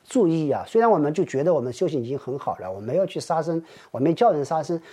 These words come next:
但是呢，在看到有人被杀的时候，有众生被杀的时候，内心当中很随喜，哎，应该杀，杀得好，是这样的，恐怖分子该杀，或者怎么怎么样。如果是这样的话，如果我们随喜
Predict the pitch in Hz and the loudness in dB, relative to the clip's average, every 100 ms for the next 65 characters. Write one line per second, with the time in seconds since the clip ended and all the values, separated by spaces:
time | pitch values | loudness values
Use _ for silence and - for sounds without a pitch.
0 | - - 294 254 254 247 262 - 330 311 | -2 2 4 4 2 2 0 2 2 4
1 | 277 269 185 139 - 170 135 123 156 202 | 6 8 6 2 -4 0 2 2 2 4
2 | 208 - 254 226 135 120 120 120 262 226 | 2 4 2 2 0 -4 -4 -4 0 0
3 | 220 - 233 185 156 - - - - 240 | 0 0 0 0 0 -2 -4 -6 2 4
4 | 240 247 156 127 156 165 135 127 - - | 4 4 0 0 0 0 -2 -4 -4 -10
5 | _ 180 147 156 - 151 - 147 147 - | _ -2 0 0 0 -6 -6 -6 -6 -6
6 | - - - _ _ - 143 175 151 - | -10 -12 -20 _ _ -2 4 6 4 -2
7 | 131 151 180 131 - 156 156 - 151 - | -4 0 0 -2 -4 -4 -2 0 -2 -2
8 | _ - _ 196 190 165 185 175 160 170 | _ -20 _ 4 4 6 6 6 6 4
9 | 147 - - - 262 285 226 - 330 285 | 2 -4 -8 2 4 4 2 6 6 6
10 | 233 175 135 202 147 123 143 165 - - | 4 4 4 2 0 0 0 0 -2 -8
11 | 98 | -12